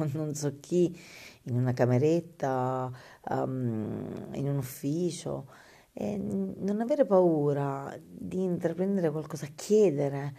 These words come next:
affrontare e assumersi anche il rischio di, boh, fare brutta figura o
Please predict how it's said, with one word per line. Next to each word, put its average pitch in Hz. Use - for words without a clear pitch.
affrontare 180
e 165
assumersi 196
anche 165
il 156
rischio 170
di, 147
boh, -
fare -
brutta -
figura 156
o 151